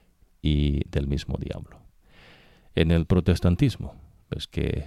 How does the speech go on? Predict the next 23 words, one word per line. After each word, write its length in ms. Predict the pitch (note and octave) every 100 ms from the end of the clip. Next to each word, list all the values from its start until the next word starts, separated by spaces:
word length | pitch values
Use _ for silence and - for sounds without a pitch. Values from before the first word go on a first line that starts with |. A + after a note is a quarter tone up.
| - - - - - - - _
eh, 400 | - D2 C#2+ C#2 -
pretenden, 500 | F#2 - F#2+ F2+ E2+
¿ves? 320 | E2 D#2 - - - - _ _
Eh, 320 | - - - -
ser 220 | F#2 E2
de 140 | E2
Dios, 240 | D2+ D#2 -
pero 260 | D#2+ D2
no 320 | C#2 D2 - -
obedecen 680 | D2+ C#2+ C#2 D2 - - - _
al 160 | - -
Señor. 400 | - - - - _ _ _ _ - - - - - _
So, 140 | - A#2+
usted 180 | - C#3
está 200 | - C#3
viviendo 360 | B2+ A2+ A2+
en 80 | A2+
el 140 | G#2+
tiempo, 360 | - F#2 F2 F#2+
¿ves? 200 | F2 D#2
Donde 360 | D#2+ D2+ D2 C#2+
Josué 460 | - C#2+ - D#2+
dice, 460 | D#2+ E2 - C#2+